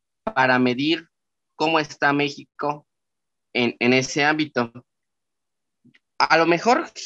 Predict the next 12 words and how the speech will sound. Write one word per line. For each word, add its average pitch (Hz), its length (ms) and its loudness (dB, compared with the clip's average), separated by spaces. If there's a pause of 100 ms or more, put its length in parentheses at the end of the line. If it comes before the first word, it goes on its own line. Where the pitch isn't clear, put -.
(180)
eh, 131 380 4
Jimena 170 580 2
tiene 151 440 2
los 123 180 0
datos 143 360 -2
más 135 180 -2
actualizados, 139 680 0
pero 139 200 0
yo 156 200 0
me 208 160 -2
quedé 165 480 0 (640)
que 135 720 0